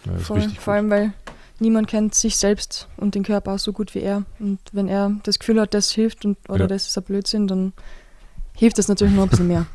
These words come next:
Speaker 1: <laughs> Genau. Er hat immer gesagt, äh, „Richard, du kennst mich besser als ich selbst.“ Und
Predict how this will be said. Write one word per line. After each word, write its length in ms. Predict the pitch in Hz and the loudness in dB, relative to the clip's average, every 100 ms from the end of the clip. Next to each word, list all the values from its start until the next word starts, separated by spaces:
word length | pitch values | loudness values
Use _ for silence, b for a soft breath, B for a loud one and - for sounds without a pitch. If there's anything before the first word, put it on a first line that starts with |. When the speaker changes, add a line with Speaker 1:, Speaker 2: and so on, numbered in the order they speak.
| - - | -4 2
Speaker 1:
<laughs> 240 | 214 185 | 2 2
Genau. 220 | 110 98 92 - | 6 8 8 6
Er 80 | |
hat 60 | 107 | 8
immer 160 | 120 127 | 8 6
gesagt, 280 | - 127 127 | 4 2 4
äh, 40 | |
„Richard, 560 | 120 117 117 107 131 120 | 8 8 8 6 4 2
du 40 | |
kennst 220 | 120 113 | 2 0
mich 140 | 120 - | -2 2
besser 320 | 107 107 120 | 2 2 2
als 140 | 110 | 2
ich 140 | 107 - | 2 -2
selbst.“ 460 | 98 110 131 - - B B B B | 0 0 -2 -12 -20 B B B B
Und 140 | 220 | 6